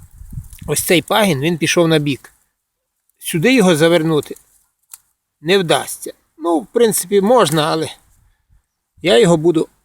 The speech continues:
обрізати. Обрізається не геть сюди, тако близько, а чуть чопик такий невеличкий лишається. Ось так. Ось.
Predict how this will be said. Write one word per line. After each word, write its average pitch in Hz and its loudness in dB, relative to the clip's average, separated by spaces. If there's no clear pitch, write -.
обрізати. 160 -2
Обрізається 175 0
не 190 2
геть 226 2
сюди, 190 -2
тако - -6
близько, 135 -2
а 302 0
чуть - -6
чопик - -2
такий - -4
невеличкий 135 0
лишається. - 2
Ось - 2
так. - 0
Ось. - -2